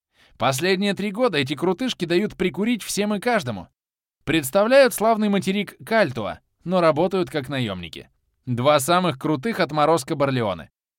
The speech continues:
Меня, образца до легенд, помнишь? Ребёнок по сравнению с ними. Разбойник Нага, мастер яда и охотник-человек, повелитель зверей.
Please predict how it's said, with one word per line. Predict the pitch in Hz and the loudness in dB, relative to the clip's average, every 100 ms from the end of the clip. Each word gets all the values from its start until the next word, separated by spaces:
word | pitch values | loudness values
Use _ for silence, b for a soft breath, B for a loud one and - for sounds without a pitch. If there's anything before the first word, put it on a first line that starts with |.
| _ _ _ _ _ - | _ _ _ _ _ -6
Меня, | 190 247 254 190 | 0 2 4 4
образца | 143 156 135 180 | 6 4 4 -2
до | 151 | 0
легенд, | 156 170 139 110 - | 0 0 -2 -4 -4
помнишь? | 262 285 123 - _ _ _ _ - | -4 -2 -6 -10 _ _ _ _ -4
Ребёнок | 151 180 175 240 226 | -2 0 0 0 -2
по | - 180 | -2 -2
сравнению | 160 156 151 160 151 | 2 2 2 -2 -2
с | 131 | -4
ними. | 123 95 82 _ _ _ _ _ _ _ _ | -4 -6 -10 _ _ _ _ _ _ _ _
Разбойник | 110 127 139 156 185 165 131 | -2 -2 0 0 0 -2 -2
Нага, | 233 220 104 | -2 -2 -4
мастер | 90 160 180 175 165 | -2 -2 0 -2 -2
яда | 214 240 226 | 0 2 2
и | 220 196 | 2 2
охотник-человек, | 196 143 180 180 175 - 170 151 117 82 _ _ | 2 4 -2 -2 -6 -4 0 2 0 -6 _ _
повелитель | - 202 214 185 165 165 | -4 -2 0 -2 -4 -4
зверей. | 131 135 113 87 - | -2 -2 -2 -4 -10